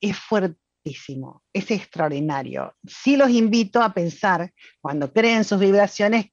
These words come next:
qué vibraciones crean, porque yo les digo que yo la pasé linda, porque se me ocurrió una in-, una intención medio idílica dentro mío, y no, y funcionaba, había <laughs> sido, que después les voy a contar.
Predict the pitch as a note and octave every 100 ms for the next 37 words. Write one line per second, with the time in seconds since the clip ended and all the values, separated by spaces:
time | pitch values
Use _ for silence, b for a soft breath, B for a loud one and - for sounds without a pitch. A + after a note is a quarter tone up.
0 | _ - A#3+ B3 G#3+ F3 D#3 - F#3 G#3
1 | - F#3+ E3 F3+ F#3+ D#3+ C3+ D3 E3+ G3
2 | F#3+ G#3 G#3+ G#3 D#3 D3 F#3 G3+ F3 -
3 | F#3+ E3+ C#3 C#3 C3+ B G3 A3+ G#3 F#3
4 | _ A3+ G3 G#3 G3 G3+ G3 F#3 G3 G#3+
5 | B3+ B3+ A#3 G#3 - G#3 G#3 G3+ F#3 F#3
6 | A3+ G#3+ G#3 G#3+ A3 G#3+ G#3 A#3+ A#3+ F#3+
7 | E3+ F3 F#3+ G3 - A3 A3+ A#3 A#3 -
8 | G3+ A3 D#4 D4 A3+ G#3 G#3+ G3 A#3 C4
9 | A3+ A#3+ C4 - - D#4+ C4 C#4 F#4+ -
10 | G4+ _ - - A#4 - - _ - -
11 | B F#4 F#4 C#4 B3 B3 - C#4+ C4+ A3
12 | G#3+ G3 F#3 F3 D#3